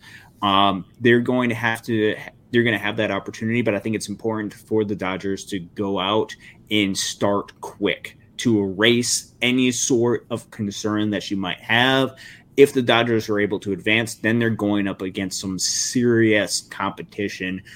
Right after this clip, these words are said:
in which case, man, you can't put yourself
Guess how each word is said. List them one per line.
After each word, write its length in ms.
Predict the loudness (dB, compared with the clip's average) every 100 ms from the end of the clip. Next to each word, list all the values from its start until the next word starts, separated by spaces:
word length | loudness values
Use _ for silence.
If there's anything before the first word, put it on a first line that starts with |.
| -16 -2
in 140 | 2
which 220 | 4 2
case, 400 | 2 4 4 2 -10 -20 -20 -8
man, 380 | 2 4 2 -4 -14 -4
you 160 | 4 4
can't 460 | 4 0 0 -2 -4
put 220 | -4 -2
yourself 460 | -4 0 0 -2